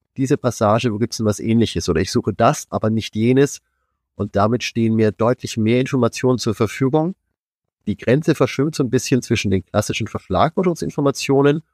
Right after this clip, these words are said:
und dem Freitext im Dokument, weil eben dieser Freitext durch die K I viel besser adressierbar wird.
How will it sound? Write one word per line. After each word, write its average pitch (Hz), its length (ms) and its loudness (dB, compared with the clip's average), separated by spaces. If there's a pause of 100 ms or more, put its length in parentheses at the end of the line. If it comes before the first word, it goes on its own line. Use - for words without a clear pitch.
(140)
und 98 100 -6
dem 101 120 -2
Freitext - 560 -2
im 117 100 -2
Dokument, 120 600 0
weil 101 160 0
eben 101 160 -4
dieser 101 200 0
Freitext 117 520 0
durch 104 140 0
die 107 100 -2
K - 180 -6
I 127 200 2
viel - 260 -2
besser 101 260 2
adressierbar - 580 -2
wird. - 120 -20